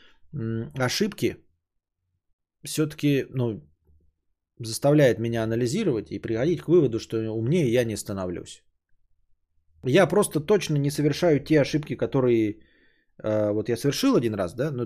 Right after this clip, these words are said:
и то иногда повторяются, конечно, но так, в целом, стараюсь не совершить то, что было. А новую ошибку не совершить, ну, это, блядь, легко и просто. Вообще никакого, ва-, никакого, э, проблемы нет совершить новую ошибку,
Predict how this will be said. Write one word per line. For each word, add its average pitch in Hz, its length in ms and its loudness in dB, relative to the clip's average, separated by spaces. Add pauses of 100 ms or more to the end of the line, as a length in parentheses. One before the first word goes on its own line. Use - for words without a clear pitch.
(180)
и 143 80 -6
то 139 180 4
иногда 107 300 0
повторяются, 127 580 2
конечно, 104 280 -6
но 123 140 -2
так, - 400 -4
в - 40 -20
целом, 113 300 2
стараюсь 139 520 4
не 113 120 -2
совершить 139 380 -4
то, 143 100 2
что - 180 -4
было. 110 420 0 (600)
А 120 380 0
новую 151 420 6
ошибку 120 420 -2
не 107 140 -4
совершить, 107 440 -6
ну, 117 160 -6
это, 101 140 -8
блядь, 104 380 -4
легко 110 300 -2
и 98 60 -4
просто. - 380 -14 (2750)
Вообще 104 360 -8
никакого, 104 580 -4
ва-, 131 200 2
никакого, 135 680 0 (420)
э, 110 160 -6 (160)
проблемы 120 460 0
нет 120 180 -4
совершить 110 460 -4
новую 107 340 0
ошибку, 143 480 -2